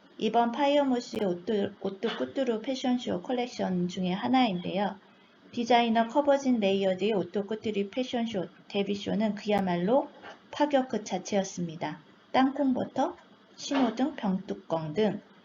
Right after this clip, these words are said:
흑인 문화와 본인의 어린 시-, 시절의 추억을 영감받은 룩으로 선보였다고 하는데요. 기발하고 위트 넘치는 쇼는 공개되자마자 큰 화제를 모았지만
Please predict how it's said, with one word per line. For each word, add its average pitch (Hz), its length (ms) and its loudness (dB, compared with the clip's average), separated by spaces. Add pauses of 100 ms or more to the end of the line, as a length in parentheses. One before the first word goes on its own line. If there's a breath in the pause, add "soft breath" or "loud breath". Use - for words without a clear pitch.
(140)
흑인 302 340 2
문화와 220 500 4
본인의 196 360 2
어린 185 380 2
시-, 226 140 -2 (280)
시절의 214 580 0
추억을 285 600 2 (280 loud breath)
영감받은 202 680 6
룩으로 170 340 -2
선보였다고 247 720 2
하는데요. 196 560 -2 (460 loud breath)
기발하고 240 800 6
위트 185 300 -4
넘치는 196 480 -2
쇼는 233 420 -2
공개되자마자 190 920 -2
큰 285 260 -6
화제를 269 400 0
모았지만 185 680 0